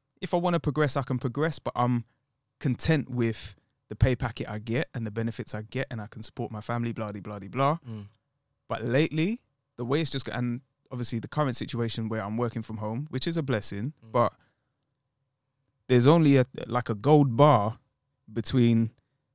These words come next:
Speaker 1: the place that I use for my office, which is our, one of our bedrooms, and the hallway for me to switch off and, and, and switch back into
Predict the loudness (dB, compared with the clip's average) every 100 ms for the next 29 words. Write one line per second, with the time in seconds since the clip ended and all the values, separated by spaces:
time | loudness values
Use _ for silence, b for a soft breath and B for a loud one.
0 | _ -10 2 2 2 0 2 2 0 -2
1 | -4 -2 -4 -4 -4 -4 -6 -4 -4 -6
2 | -8 -4 -4 -4 -4 0 0 0 -4 -6
3 | -6 -4 -2 -4 -6 -2 2 2 2 -2
4 | -8 _ _ _ _ -4 0 2 0 -2
5 | -2 -2 0 -2 -2 -4 -6 -8 -8 -6
6 | -6 -8 -6 -4 -4 -4 -2 0 0 -2
7 | -2 -4 -4